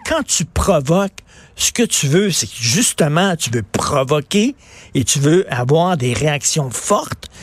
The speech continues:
Mais non, ils veulent avoir le beurre, l'argent du beurre, c'est-à-dire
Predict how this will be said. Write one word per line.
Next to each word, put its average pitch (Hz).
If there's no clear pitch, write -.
Mais 214
non, 320
ils 165
veulent 190
avoir 220
le 170
beurre, 185
l'argent 175
du 160
beurre, 156
c'est-à-dire 165